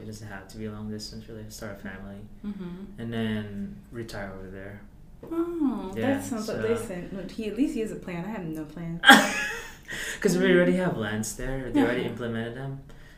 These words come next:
Speaker 1: And they're starting a business. So we'll, we'll start from there. You can always start from scratch. And,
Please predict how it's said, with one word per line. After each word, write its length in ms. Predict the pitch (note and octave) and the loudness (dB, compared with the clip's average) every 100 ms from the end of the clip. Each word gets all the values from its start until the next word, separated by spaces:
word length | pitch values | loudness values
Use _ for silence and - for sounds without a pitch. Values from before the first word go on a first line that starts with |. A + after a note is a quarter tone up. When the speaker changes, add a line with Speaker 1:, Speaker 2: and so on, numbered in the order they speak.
| - | -14
Speaker 1:
And 520 | A2+ A2 G#2+ G#2+ G#2 G#2 | -4 -2 0 -2 -4 -8
they're 80 | G#2 | -8
starting 280 | A#2 A2 | -6 -6
a 40 | G2+ | -6
business. 500 | G#2 G2+ G#2+ G#2 G#2+ | -8 -10 -10 -8 -8
So 140 | A#2+ | -8
we'll, 180 | B2+ B2+ | -8 -8
we'll 140 | B2+ C3 | -8 -10
start 280 | - C#3 | -6 -6
from 200 | A2+ A2 | -6 -10
there. 280 | G2+ G2+ G#2+ - - - - - | -10 -12 -14 -16 -20 -20 -20 -14
You 60 | |
can 100 | A#2+ B2+ | -12 -10
always 180 | A2 G#2+ | -10 -10
start 240 | A2 G#2+ | -12 -14
from 120 | G#2+ | -14
scratch. 520 | G2+ - G2+ G2+ - - - - - - | -16 -12 -10 -10 -14 -16 -18 -18 -14 -6
And, 340 | B2 A#2+ | -4 -4